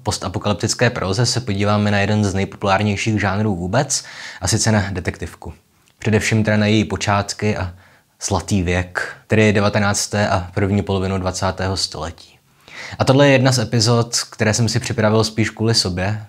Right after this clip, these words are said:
protože předtím jsem o tomhle žánru skoro nic nevěděl, takže to neberte tak, že jsem nějaká autorita na tohle téma, ale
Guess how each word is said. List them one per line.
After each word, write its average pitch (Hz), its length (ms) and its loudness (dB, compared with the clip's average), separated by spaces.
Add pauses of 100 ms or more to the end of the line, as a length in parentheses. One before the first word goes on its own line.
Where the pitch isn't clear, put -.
protože 92 400 -4
předtím 101 560 -2
jsem 101 240 -2
o 90 60 -4
tomhle 95 260 -2
žánru 92 340 -2
skoro 95 240 -4
nic 101 200 -2
nevěděl, 92 480 -4 (600)
takže 101 180 2
to 104 100 -2
neberte 95 380 0
tak, 95 180 -2
že 92 80 -2
jsem 98 180 -2
nějaká 95 320 2
autorita 92 440 -2
na 92 80 -2
tohle 90 240 -2
téma, 92 400 -2
ale 90 220 -2